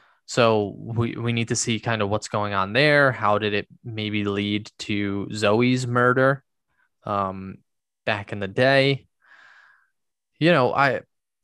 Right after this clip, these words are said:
uh, is, is there anything that we really, like,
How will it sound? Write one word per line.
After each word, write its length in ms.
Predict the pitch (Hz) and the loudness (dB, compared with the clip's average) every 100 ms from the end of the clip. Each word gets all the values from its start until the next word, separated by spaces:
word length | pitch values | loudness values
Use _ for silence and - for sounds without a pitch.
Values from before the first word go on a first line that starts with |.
| - | -12
uh, 120 | 73 - - | -10 -12 -6
is, 260 | - 143 | 0 2
is 300 | 135 156 135 | 2 0 2
there 200 | 151 143 | 4 4
anything 760 | 160 175 180 190 180 170 170 156 - _ 180 - | 2 0 0 2 0 0 -4 -8 -14 _ -14 0
that 260 | 143 123 | 2 2
we 180 | 127 135 | 0 0
really, 560 | 131 127 131 131 123 120 | 2 2 2 2 0 0
like, 460 | 117 113 - - | 0 0 -4 -12